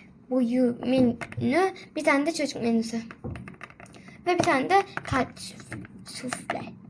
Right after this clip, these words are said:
Tamamdır, hemen geliyor. Ben de burada bekleyeyim. Ah. Merhabalar efendim, hoş geldiniz. Nasıl, e, yani ne isterdiniz?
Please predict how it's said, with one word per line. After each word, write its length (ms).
Tamamdır, 400
hemen 360
geliyor. 380
Ben 160
de 80
burada 180
bekleyeyim. 440
Ah. 140
Merhabalar 560
efendim, 320
hoş 160
geldiniz. 540
Nasıl, 340
e, 60
yani 420
ne 120
isterdiniz? 600